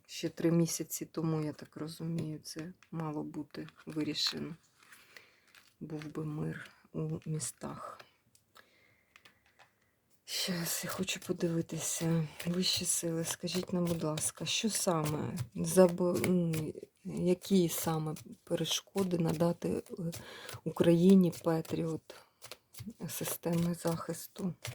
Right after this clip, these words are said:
від ракет для захисту цивільних людей. Отак. Угу.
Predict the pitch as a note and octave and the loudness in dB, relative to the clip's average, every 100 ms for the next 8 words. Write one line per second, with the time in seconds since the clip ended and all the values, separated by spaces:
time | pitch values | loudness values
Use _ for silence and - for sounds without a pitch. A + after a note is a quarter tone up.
0 | _ E3 D#3 D#3 E3+ - E3+ - - - | _ -4 -2 -2 -4 -4 -6 -6 -16 -20
1 | - - - - - - _ - - _ | -20 -18 -16 -16 -20 -20 _ -20 -20 _
2 | - - _ - - _ _ _ - _ | -18 -18 _ -14 -14 _ _ _ -20 _
3 | - F#3+ E3 D#3+ E3+ E3 F3 - - E3+ | -12 -6 -2 0 0 0 -2 -4 -6 -12
4 | - F3 E3 E3+ E3 E3 - E3 E3 E3+ | -6 -4 0 2 2 2 -2 -8 -6 -2
5 | E3 D#3+ - - _ _ _ _ - - | -2 -2 -8 -18 _ _ _ _ -20 -20
6 | - - - - _ _ _ _ _ _ | -20 -20 -20 -20 _ _ _ _ _ _
7 | _ _ _ _ _ _ _ _ _ _ | _ _ _ _ _ _ _ _ _ _
8 | - - _ G3 F#3 - E3 D3+ - - | -20 -20 _ -4 -2 0 -2 -2 -8 -20
9 | _ _ _ _ _ _ _ _ _ _ | _ _ _ _ _ _ _ _ _ _
10 | _ _ F#3+ E3+ D#3 E3 E3 | _ _ -4 -2 0 -2 -2